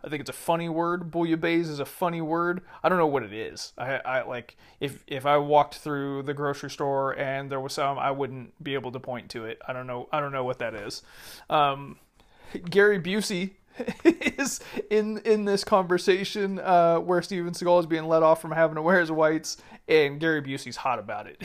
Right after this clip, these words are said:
<laughs> He's pissed off. Yo, I did not remember that Gary Busey was in this movie. Gary Busey is a force of nature in nineteen ninety-two. He made this movie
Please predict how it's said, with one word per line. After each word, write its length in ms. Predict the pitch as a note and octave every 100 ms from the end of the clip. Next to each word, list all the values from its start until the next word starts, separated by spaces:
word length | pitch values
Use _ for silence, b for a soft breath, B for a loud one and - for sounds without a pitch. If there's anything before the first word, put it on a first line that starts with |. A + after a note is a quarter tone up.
| -
<laughs> 160 | - -
He's 200 | C4+ F#3+
pissed 460 | - - E3+ -
off. 280 | D3+ B2 A#2+ _ b b b b b -
Yo, 440 | C#3 D3+ B2+ A#2 -
I 300 | D#3 D#3+ F3
did 220 | D#3+ D3
not 300 | D3+ C#3+ C#3+
remember 480 | D#3+ C#3 C#3 C3 C3+
that 160 | B2+ C#3+
Gary 260 | C3+ B2+
Busey 400 | B2 B2+ B2+ C#3+
was 240 | B2 B2 A#2+ -
in 200 | C#3+ C#3
this 220 | B2 -
movie. 440 | B2 A#2+ F2 C2 _ b b b b b _ _ _ _ -
Gary 320 | D#3 G3 B3 A#3+
Busey 640 | F#3+ F#3 F3 G3 F3+ -
is 320 | F3+ E3+ D#3 -
a 320 | C#3+ C#3 C3+
force 560 | - - F#3 F#3 F#3 -
of 300 | - D3+ C#3
nature 760 | C#3 D3+ D#3 D#3+ - B2 B2+ D#3
in 240 | B2+ B2+
nineteen 800 | C#3 C#3+ - D#3 C3+ C3+ C3+ C#3
ninety-two. 1600 | C#3 C#3 C3+ C3+ B2+ B2+ B2 _ _ _ _ _ - D#3+ B2 A2 - - - _ - - - _
He 220 | - G3+
made 480 | G#3+ G#3 F3 D3 C3
this 200 | E3+ G#3
movie 360 | A3 A#3 A#3+